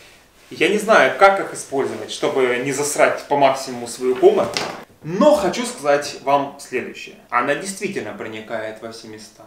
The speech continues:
И она действительно показала самый большой пробег из этих всех смазок, которые здесь стоят на столе. Порядка ста пятидесяти километров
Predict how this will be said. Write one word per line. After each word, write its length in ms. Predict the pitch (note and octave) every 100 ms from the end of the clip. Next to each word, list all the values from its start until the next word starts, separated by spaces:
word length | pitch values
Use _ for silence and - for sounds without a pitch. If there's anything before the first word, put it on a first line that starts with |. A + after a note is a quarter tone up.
| -
И 80 | C#3
она 320 | C3+ C#3 C3+
действительно 640 | C3 - E3 G3 D#3 A#2
показала 800 | A2+ B2+ A#2+ A#2+ B2+ C3 B2 -
самый 640 | - - D#3+ E3+ F#3+ G3 G3
большой 680 | B2+ C3+ - - C#3 A#2
пробег 600 | - B2 A#2 C#3 E3 -
из 180 | C#3 -
этих 340 | C#3 C#3 B2 -
всех 380 | - C3 B2
смазок, 540 | - C3 B2 - C#3 -
которые 360 | A#2+ D3 C3+
здесь 320 | A2+ C#3 C#3 -
стоят 360 | B2 A#2 A#2
на 80 | A#2
столе. 420 | - - G2 F#2+ - _ _ _ _ -
Порядка 400 | C#3+ F#3 F3+ D3+
ста 260 | - F3
пятидесяти 560 | F3+ F3+ D#3 C#3+ - C#3
километров 560 | C#3 C3 C3+ B2+ -